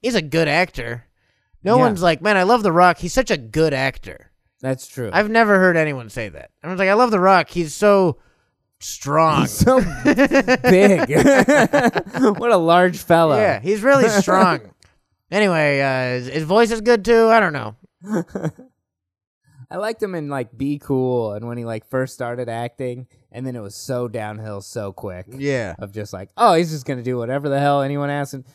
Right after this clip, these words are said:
Speaker 2: which is Kevin Hart also. And then
Speaker 1: Mm-hmm.
Speaker 2: they're like, "We can put The Rock and Kevin Hart together.
Speaker 1: Yeah.
Speaker 2: And this will be the biggest movie ever."
Speaker 1: No, for real, dude. I know. They are the same kind of guy.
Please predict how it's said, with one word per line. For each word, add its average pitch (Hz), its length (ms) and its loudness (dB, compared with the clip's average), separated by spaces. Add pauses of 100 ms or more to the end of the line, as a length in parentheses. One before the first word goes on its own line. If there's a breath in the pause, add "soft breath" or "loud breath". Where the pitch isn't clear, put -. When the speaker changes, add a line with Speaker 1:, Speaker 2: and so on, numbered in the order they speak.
Speaker 2:
which 170 160 -12
is 170 140 -8 (180)
Kevin 196 280 -6
Hart 202 260 -4
also. 139 500 -8 (220)
And 131 80 -18
then 123 80 -10
Speaker 1:
Mm-hmm. 131 80 -4
Speaker 2:
they're 131 100 -6
like, 117 160 -8
"We 139 80 -4
can 127 140 -12
put 147 160 -6
The 113 80 -10
Rock 135 280 -4
and 143 220 -8
Kevin 143 240 -4
Hart 143 240 -4
together. 104 480 -8
Speaker 1:
Yeah. 151 340 -2
Speaker 2:
And 120 80 -6
this 117 120 -10
will 117 80 -10
be 117 140 -8
the 113 100 -8
biggest 135 320 -4
movie 131 320 -2
ever." 104 400 -6
Speaker 1:
No, 151 240 -6
for 123 160 -10
real, 160 220 -2
dude. 123 260 -14 (720)
I 123 80 -12
know. 135 120 -8
They 135 200 -4
are 151 200 0
the 123 120 -8
same 120 240 -10
kind 117 180 -10
of 98 60 -14
guy. 98 260 -8